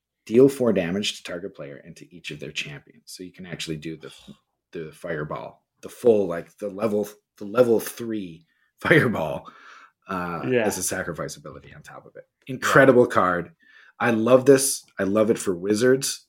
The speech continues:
Speaker 1: I love it for rangers. I love it for just about everybody. Uh, I'm gonna give it, <sighs>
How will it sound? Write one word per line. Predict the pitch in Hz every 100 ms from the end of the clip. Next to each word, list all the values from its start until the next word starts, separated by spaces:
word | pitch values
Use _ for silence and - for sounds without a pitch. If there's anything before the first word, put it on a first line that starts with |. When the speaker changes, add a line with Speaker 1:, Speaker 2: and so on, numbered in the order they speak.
| _
Speaker 1:
I | 92 90
love | 95 95
it | 92
for | - 95 90 80 78 90
rangers. | 104 127 127 127 131 - _ _ _ _ _
I | 127
love | 156 143 147
it |
for | - 131
just | 117 143 165
about | 135 95
everybody. | 90 78 65 60 _ _ _
Uh, | 95 90 -
I'm | 113 139
gonna | 143 135
give | 110 104 95
it, | 92 - _ _ _ _ _ _ - _ _ _ _ _ _ _ _ _
<sighs> | _